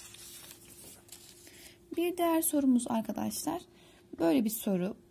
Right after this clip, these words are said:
Bu tarz sorular denemelerde de karşımıza çıkıyor. Buna benzer çıkmış sorular da var.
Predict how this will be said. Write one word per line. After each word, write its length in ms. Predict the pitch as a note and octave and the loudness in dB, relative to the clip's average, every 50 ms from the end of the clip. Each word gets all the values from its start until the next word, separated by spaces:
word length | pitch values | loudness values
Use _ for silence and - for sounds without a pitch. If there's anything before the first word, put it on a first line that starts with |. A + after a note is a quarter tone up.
| - - - _ - | -20 -20 -20 _ -20
Bu 40 | - | -6
tarz 260 | - D4+ C#4+ C#4+ C#4 | 0 2 2 2 2
sorular 340 | - D4 C#4+ C#4 C4+ A#3+ A3+ | 2 2 0 2 0 0 0
denemelerde 580 | A#3 A#3 B3 B3 A#3+ A#3+ B3 A#3+ A#3 A#3 A#3+ A3 | 0 2 4 4 4 4 4 4 2 2 -2 -4
de 100 | A#3 A3 | -4 -4
karşımıza 480 | - G#3+ G3 G3 - - G3 G3 F#3+ | -4 -4 -4 -4 -4 -4 -4 -4 -4
çıkıyor. 420 | F3+ - - - - G#3+ A3+ A#3 - | -6 -8 -10 -8 -6 -6 -4 -2 0
Buna 200 | A3 A3 A3 A3 | 0 2 2 2
benzer 420 | G#3+ A3 A3+ A3 A#3+ A#3 A#3 A#3 | 2 2 2 2 2 0 0 0
çıkmış 320 | - - - - A#3+ B3 | -2 -4 -2 -2 0 0
sorular 560 | B3 - - G#3+ G#3+ G#3+ A3 A3 A3 A3 G#3+ G3+ | 0 -2 -2 0 0 0 0 0 0 0 0 0
da 180 | F#3 E3+ D#3+ | 0 0 0
var. 280 | E3+ E3+ F#3+ B3 - | 0 -2 -2 -2 -4